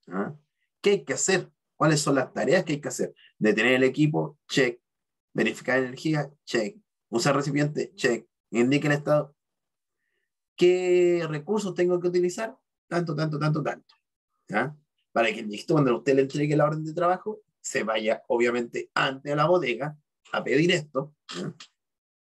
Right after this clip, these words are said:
Y le va a pedir con los códigos que usted le va a entregar, ¿ah? Usted tiene un código interno de, del depósito, un código interno del filtro, un código interno del che-, del, del aceite,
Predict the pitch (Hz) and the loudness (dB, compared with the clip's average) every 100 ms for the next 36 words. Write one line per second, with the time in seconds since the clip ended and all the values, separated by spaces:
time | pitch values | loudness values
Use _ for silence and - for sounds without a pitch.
0 | _ _ - 113 117 117 117 131 135 120 | _ _ -6 0 2 4 4 2 0 -6
1 | 131 147 151 - 123 117 107 101 _ - | -8 -10 -10 -2 2 2 2 -2 _ 2
2 | 202 196 196 190 - 139 139 202 220 214 | 4 6 2 -4 -6 -10 -4 2 2 2
3 | 214 196 196 202 - - _ _ 104 107 | 0 -2 2 0 0 -6 _ _ -6 -6
4 | - - _ 117 123 113 104 - 107 104 | -10 -20 _ -2 0 0 -4 -2 -2 0
5 | 101 101 - - 165 175 117 107 110 - | -2 -6 -8 0 4 4 2 -8 -10 -12
6 | _ _ _ _ 87 101 104 104 104 104 | _ _ _ _ -2 2 4 2 2 2
7 | 98 101 - 101 113 117 113 143 139 131 | 2 -2 -6 -2 0 2 2 4 4 2
8 | 123 120 131 123 107 - 107 101 98 101 | -6 -4 -4 -4 -8 -6 -6 -6 -8 -10
9 | - 170 175 147 131 131 120 117 - 143 | -6 2 4 4 0 0 0 0 0 -2
10 | 135 127 127 110 - 123 110 107 107 - | -2 -2 -2 -2 -2 -2 -2 -4 -6 -10
11 | - 165 160 143 135 127 156 151 151 _ | -2 0 2 0 -2 -2 -4 -4 -6 _
12 | _ _ _ _ _ _ _ _ 107 113 | _ _ _ _ _ _ _ _ 0 2
13 | 117 113 110 107 110 120 - - 151 151 | 2 0 -4 -4 2 4 4 2 0 0
14 | - 170 | -6 -14